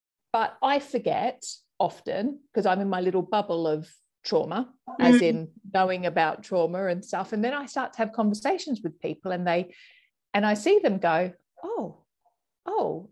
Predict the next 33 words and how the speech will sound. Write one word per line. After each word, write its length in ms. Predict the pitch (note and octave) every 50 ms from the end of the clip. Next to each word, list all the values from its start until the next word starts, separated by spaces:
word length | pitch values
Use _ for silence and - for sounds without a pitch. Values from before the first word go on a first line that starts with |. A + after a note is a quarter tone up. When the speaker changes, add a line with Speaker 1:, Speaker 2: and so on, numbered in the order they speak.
| _
Speaker 1:
and 160 | - A3+ A3+
I 140 | B3 C4+ C#4+
forget 720 | C#4+ - - A#3+ G#3+ G#3+ F#4+ A4 - - - - - - - - A#3
that 140 | G#3+ G#3+ G#3+
because 300 | A#3 G#3+ - C#4 A#3 A#3+
I 160 | A#3 B3+ C4+
know, 360 | A3 F3+ D3 - - G3 A3 -
other 200 | - A#3 A#3 C4+
people 360 | - - A3 F#3+ F3+ - F3+ F3
don't 240 | - D#3+ D3 -
know. 140 | - - -
So 160 | - - A3+ A3
to 100 | A3 - -
be 80 | B3+
able 220 | B3 C4 C#4+ C#4 B3+
to 140 | - - A#3
stand 440 | - - - A#3+ A3+ A3 A3 G#3+ G#3
in, 160 | G3+ F3+ - -
you 100 | G3 G3+
know, 180 | F3 E3+ E3+ - - _ - - - -
stand, 440 | E3 - - E3+ D#3 F3 F3+ F#3 F#3
sit 280 | - F#3+ G3+ G3 G3+ _ _ _ _ _ _ _ _ _ _ _ _ _ _ - - -
and 120 | B3+ B3 A3+
have 180 | A3+ A3 G#3+ G#3+
this 160 | A3 A3 A3
conversation 680 | - A3 G3+ G3+ F3 - A3 A3+ C4 C#4+ C#4+ D4 A#3
with 160 | F3+ D3+ D#3
you 320 | - - - - - - - - - - - - - - _ - -
is 280 | - A3+ G#3 G#3 - -
so 440 | - - - - - D#4 C#4+ C#4 B3+
important 760 | A#3 A3 G#3+ G#3 - - C#4 B3+ B3+ B3+ - D#3+ D3 - -
because 460 | - G#3 G#3 - A#3 A3 G#3 G#3 - - _ _ _ _ _ _ _ _ _ _ _ _ _ - - - - - _ _ _ _ -
trauma 480 | - - C#4+ D4+ D4+ D4+ F4 F4 -